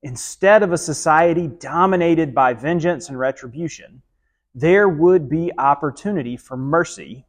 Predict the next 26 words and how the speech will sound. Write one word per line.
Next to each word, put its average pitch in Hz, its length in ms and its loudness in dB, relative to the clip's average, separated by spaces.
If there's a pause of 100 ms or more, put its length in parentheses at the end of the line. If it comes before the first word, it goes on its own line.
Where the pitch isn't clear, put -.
(180)
as 123 160 -12
well 127 260 0
as 120 120 -8
justice. - 600 -14 (760)
God's 143 440 8
mercy 127 600 -6
and 123 180 -14
justice 135 640 -2
are 131 140 -8
the 120 80 -10
dual 202 460 -2
expressions 147 920 -6
of 113 180 -10
God's 139 380 4
love 113 680 0 (320)
in 135 140 -8
the 135 80 -8
world. 127 400 -4 (680)
Justice 170 560 2
is 123 160 -8
required 165 800 4
for 139 200 -10
good 190 560 2 (100)
order, 131 540 -2 (200)
and 120 160 -12
mercy 139 540 -4